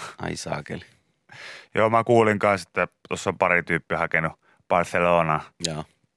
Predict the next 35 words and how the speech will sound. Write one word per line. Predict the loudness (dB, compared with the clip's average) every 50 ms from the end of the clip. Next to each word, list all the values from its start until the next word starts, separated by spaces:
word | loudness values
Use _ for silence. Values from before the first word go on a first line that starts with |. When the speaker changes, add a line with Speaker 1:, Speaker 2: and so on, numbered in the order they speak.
| _ _ _ _ _ _ -4
Speaker 1:
Oi | 0 2 4 4 4 4
et. | 2 0 _ -20 -20 _ _ _ _ _ _ _ _ _ -20 -20 -20 -20 -18 -8 -4
Speaker 2:
Vitsi, | -4 -4 -4 -6 -12 -12 -14 -16 _ _ -16
pitäisikö | -6 -4 -2 -2 -2 -4 -6
sitä | -2 0 0 2
itekin? | 2 2 0 0 0 -2 -6 -20 _ _ _ -6 0
En | 2 2 2 4
tiedä. | 4 2 2 2 -2 _ -14
Siinä | -8 0 2 4
on | 4
aina | 4 4 2
niin | 2 2 0 2
paljon | 4 2 2 4 4
tunkua, | 4 4 4 4 4 4 4 6 6
että | 4 4 4
voi | 4 4
Speaker 1:
Niin. | 6
Speaker 2:
olla, | 4 2
että | 2 2 2
ei | 0
sinne | 2 2 -2 -2
kaikki | 0 0 0 0 0 -4 -6
pääse | -2 0 2 2 2 0 -2 -8 -20
sitten. | -20 _ -20 -20 _ -14 -14 -14 -14 -16 _ _ _ _ _ _ _ -20 -16 -14
Voi | -12 -10 -10
vitsi. | -10 -10 -10 -12 _ _ -14 -8 -6 -6 -6 -8 _ _ _ _ _ _ _ _ _ -2
Mä | -2 0
ehdin | 2 4 4
jo | 4 4
laittaa | 2 2 0 0 0 2 2
ykköseksi | 2 0 _ -6 -10 -6 -6 -6 -6 -2
sen. | 0 0 0 -2 -4 -10 -10 -8 -6 -4 -4 -4 -4 -6 -10 -12
<laughs> | -12 _ -20 -18 -18 -16 -18 -18 -20 -20 -20 _
Se | -4 -4 -4
Puuvilla. | 0 2 4 4 4 4 4 2 0 0 -4